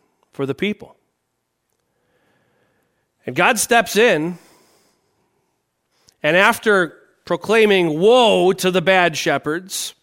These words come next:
and promising to punish them for the evil that they had caused, what does God say? "I'm taking over. I'm in charge."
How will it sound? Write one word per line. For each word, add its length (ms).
and 160
promising 460
to 80
punish 360
them 160
for 120
the 100
evil 300
that 140
they 100
had 180
caused, 680
what 100
does 120
God 220
say? 380
"I'm 120
taking 340
over. 320
I'm 160
in 100
charge." 400